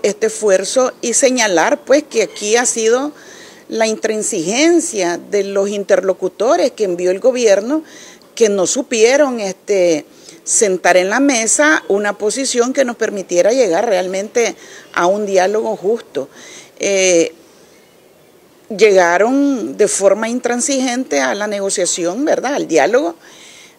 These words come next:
Sin embargo, no buscaban el diálogo, que era lo que estaba demandando este país para resolver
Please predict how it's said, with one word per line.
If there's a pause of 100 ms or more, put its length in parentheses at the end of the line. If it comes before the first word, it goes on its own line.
(120)
Sin
embargo,
no
buscaban
el
diálogo, (500)
que
era
lo
que
estaba
demandando
este
país
para
resolver